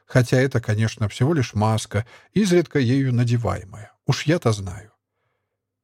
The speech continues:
Неужели возраст так сказывается? Ей же всего тринадцать лет весной исполнится. Пройдёт год или два, и многое должно измениться.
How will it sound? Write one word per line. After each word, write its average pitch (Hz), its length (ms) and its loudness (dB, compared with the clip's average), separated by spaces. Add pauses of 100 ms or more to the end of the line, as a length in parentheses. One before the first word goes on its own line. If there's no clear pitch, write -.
(140)
Неужели 113 420 2
возраст 175 640 -2
так 131 180 0
сказывается? 92 720 -4
Ей 113 220 0
же 170 180 0
всего 160 360 -2
тринадцать 160 580 -2
лет 165 220 2
весной 113 320 0
исполнится. 104 680 -6 (580)
Пройдёт 147 420 2
год 156 280 -2
или 139 160 2
два, 135 320 0
и 104 200 -2
многое 139 420 0
должно 127 400 0
измениться. 110 680 -2